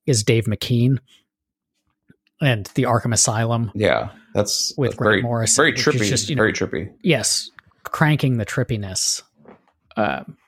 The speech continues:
Speaker 1: but I don't know, but you're right. Like, I mean, the character, the character works in all of these. You can have these people with wildly different styles, and the character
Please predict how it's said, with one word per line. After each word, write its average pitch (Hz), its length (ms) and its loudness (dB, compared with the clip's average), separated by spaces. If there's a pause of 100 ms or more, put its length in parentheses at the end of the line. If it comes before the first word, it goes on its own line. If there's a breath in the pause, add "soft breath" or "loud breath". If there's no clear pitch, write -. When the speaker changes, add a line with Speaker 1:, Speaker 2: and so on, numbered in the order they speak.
(440 soft breath)
Speaker 1:
but 123 340 0 (640 loud breath)
I 175 40 6
don't 190 120 6
know, - 20 2
but 139 100 0
you're 165 100 4
right. 170 140 2
Like, 143 180 -2
I 143 120 2
mean, 139 140 2
the 127 60 0
character, 143 580 0
the 147 60 0
character 190 320 2
works 151 440 2
in 123 80 0
all 127 240 0
of 113 80 -6
these. 110 320 -2
You 127 60 -4
can 120 100 0
have 151 320 2
these 131 160 2
people 127 280 -2
with 110 140 -4
wildly 107 320 0
different 98 280 -6
styles, 98 420 -4
and 101 80 -4
the 95 40 -8
character 104 640 -4